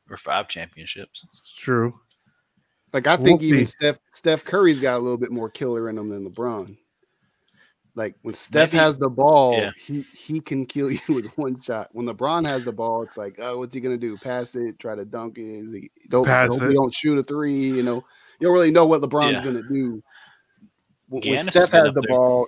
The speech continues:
Speaker 3: you're, you're about to get your, your, your lights blown out. You know
Speaker 1: Mm-hmm.
Speaker 3: what I mean? So it's, that's, I like watching that. When Michael
Speaker 1: Yeah.
Speaker 3: had the ball, it's like, "Oh, here we go." Everyone had to watch what was gonna happen.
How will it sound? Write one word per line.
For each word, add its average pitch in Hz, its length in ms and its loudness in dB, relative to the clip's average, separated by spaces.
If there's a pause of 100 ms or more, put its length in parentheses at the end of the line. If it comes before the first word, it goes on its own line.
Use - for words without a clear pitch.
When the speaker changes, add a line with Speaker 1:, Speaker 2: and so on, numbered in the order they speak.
Speaker 3:
you're, 123 240 -2
you're 123 140 -4
about 131 240 0
to 120 100 -8
get 113 260 -6 (540)
your, 113 400 -10
your, 107 380 -10
your 113 180 -10
lights 120 240 -4
blown 101 340 -8
out. 92 180 -16 (160)
You 117 60 -8
know 117 80 -8
Speaker 1:
Mm-hmm. 110 80 -10
Speaker 3:
what 110 40 -10
I 110 40 -8
mean? 113 240 -8
So 101 280 -12
it's, - 360 -16
that's, 156 240 0
I 147 80 -2
like 143 300 -2
watching 120 400 -4
that. 117 180 -10 (240)
When 127 140 -6
Michael 165 260 2
Speaker 1:
Yeah. 151 60 2
Speaker 3:
had 156 120 2
the 131 60 -2
ball, 131 320 0
it's - 140 -10
like, 113 220 -10 (100)
"Oh, 113 180 -10
here 113 320 -8
we 127 120 -4
go." 120 180 -6
Everyone 156 360 2
had 135 200 -6
to 123 60 -4
watch 123 280 -6
what 107 80 -14
was 110 120 -14
gonna 110 200 -12
happen. 98 340 -20